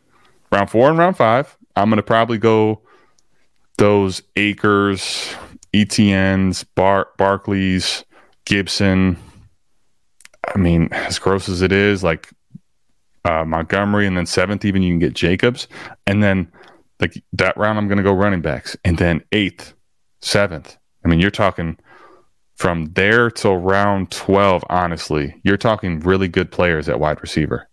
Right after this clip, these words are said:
You can go all the way there. And then, uh, obviously, at round eleven, down to round sixteen, you're gonna fill tight ends before it gets too far out, and you're gonna backfill with all the receivers later. And, like, I think the way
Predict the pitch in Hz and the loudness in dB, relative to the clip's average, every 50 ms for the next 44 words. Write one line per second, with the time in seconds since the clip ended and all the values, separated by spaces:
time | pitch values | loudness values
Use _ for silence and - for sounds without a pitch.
0 | _ - 87 85 - - 82 82 80 80 78 - - - 82 90 92 90 90 85 | _ -2 0 0 0 0 0 2 2 2 0 2 2 2 2 2 2 0 -2 -2
1 | 78 - 85 82 82 82 82 82 85 82 - - - - - - - _ _ _ | -2 0 0 0 0 -2 -2 -2 -2 -4 -6 -12 -20 -20 -20 -20 -20 _ _ _
2 | _ _ _ _ _ _ _ _ _ _ _ _ _ _ _ _ _ _ _ - | _ _ _ _ _ _ _ _ _ _ _ _ _ _ _ _ _ _ _ -4
3 | - - - - 90 92 95 95 - - 95 90 85 - - 92 90 87 90 87 | -4 -4 -2 0 0 0 0 -2 -2 -2 -2 -2 -2 -4 -2 -2 0 0 0 -2
4 | 87 90 95 95 95 90 98 95 92 92 90 _ _ _ _ _ _ _ _ _ | -2 0 0 0 0 0 -2 -2 -2 -4 -6 _ _ _ _ _ _ _ _ _
5 | _ _ _ _ - - 95 90 92 92 92 82 92 85 92 90 90 90 85 - | _ _ _ _ -4 -2 0 0 0 -2 -4 -4 -4 -2 -2 0 0 -2 -4 -4
6 | - 90 - - - 101 98 95 87 82 92 90 87 - - 95 90 90 90 87 | -4 -6 -4 -2 -2 0 2 2 0 0 0 -2 -2 -2 -2 0 2 2 2 0
7 | 85 - - - - 98 104 104 101 104 104 98 95 - 107 107 101 - 101 90 | -2 -6 -8 -4 -2 -2 0 0 -2 -2 -4 -4 -2 0 0 0 2 0 -2 -4
8 | - - - 123 120 - - 135 135 139 143 147 151 - - - - - - - | -4 -2 0 0 0 2 2 2 2 4 2 2 2 0 -2 -8 -20 -18 -8 -4
9 | - 92 92 92 90 92 90 90 80 95 92 90 87 - - 101 98 90 90 82 | 0 0 0 2 0 0 -2 -2 0 0 0 0 0 -2 0 0 2 2 2 0
10 | - 71 90 92 92 87 95 90 85 - - 101 95 85 90 87 78 - 80 82 | 2 2 2 2 2 0 -2 -4 -4 -4 -2 -2 0 2 0 0 -2 0 0 0
11 | 80 76 76 71 71 - - 95 95 92 90 85 _ _ _ _ _ _ _ _ | 0 0 -2 -6 -6 -4 -2 0 0 0 -2 -4 _ _ _ _ _ _ _ _
12 | _ _ _ _ _ _ _ _ - - 196 - 107 - 160 165 156 131 110 101 | _ _ _ _ _ _ _ _ -2 0 0 0 0 0 -2 0 0 0 2 4
13 | 113 113 113 117 107 | 4 4 4 2 0